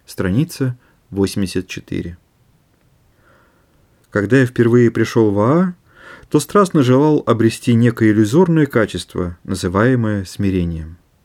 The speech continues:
Я не осознавал, что искал смирение потому лишь, что считал, оно поможет мне получить то, чего я хочу. Для людей я готов был на что угодно, но только при условии,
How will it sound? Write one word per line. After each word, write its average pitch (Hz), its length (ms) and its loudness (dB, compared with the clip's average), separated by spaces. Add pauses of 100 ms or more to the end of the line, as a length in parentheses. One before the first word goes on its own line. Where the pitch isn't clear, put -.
(420)
Я 104 200 0
не 131 120 4
осознавал, 131 720 0 (300)
что - 200 0
искал 139 280 2
смирение 131 500 4
потому 117 420 0
лишь, 113 200 -2
что - 260 -4
считал, 90 560 -2 (380)
оно 95 240 0
поможет 135 500 0
мне 147 80 -2
получить 123 440 0 (100)
то, 107 280 0 (240)
чего 90 360 -4
я 90 80 -4
хочу. 95 480 -6 (880)
Для 131 120 2
людей 180 280 4
я 175 100 6
готов 165 340 4
был 143 200 4
на 110 100 2
что 196 240 0
угодно, 92 600 0 (420)
но 101 100 -2
только 98 300 0
при 92 140 -4
условии, 156 640 2